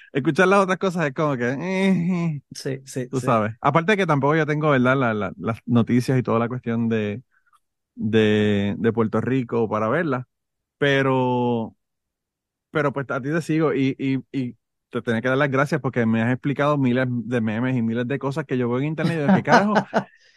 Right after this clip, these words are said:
Speaker 1: ¿Qué
Speaker 2: ¿Y qué
Speaker 1: carajo
Speaker 2: es
Speaker 1: será
Speaker 2: esto?
Speaker 1: eso?
Speaker 2: Ajá.
Speaker 1: ¿Quién carajo es el mugshot de ese tipo ahí? Entonces tú te pones a explicar, "No, que hubo un tipo ahí que dijo que vio en el carro." Y yo, "Ay, este es el
Speaker 2: Ahora
Speaker 1: cabrón."
Speaker 2: entendí,
Speaker 1: <laughs> Ahora ya
Speaker 2: ajá.
Speaker 1: entendí qué es lo que está pasando. Así que qué bueno,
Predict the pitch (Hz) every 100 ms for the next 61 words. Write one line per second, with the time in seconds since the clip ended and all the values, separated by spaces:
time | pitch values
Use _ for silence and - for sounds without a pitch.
0 | _ - 175 262 277 285 262 254 226 220
1 | 151 151 147 135 _ _ 160 180 254 277
2 | 277 285 233 160 156 202 - 220 165 147
3 | 147 175 180 190 175 135 127 156 143 127
4 | 135 147 139 131 147 202 135 143 170 226
5 | 214 151 180 175 196 196 202 214 196 147
6 | 170 175 175 180 185 170 220 220 196 165
7 | 151 170 247 302 302 302 285 285 269 254
8 | 220 - 247 233 220 220 202 180 170 180
9 | 226 262 214 208 240 254 240 196 156 180
10 | 165 151 151 240 - 226 208 196 190 190
11 | 180 175 170 170 160 151 143 131 139 165
12 | 139 139 143 156 147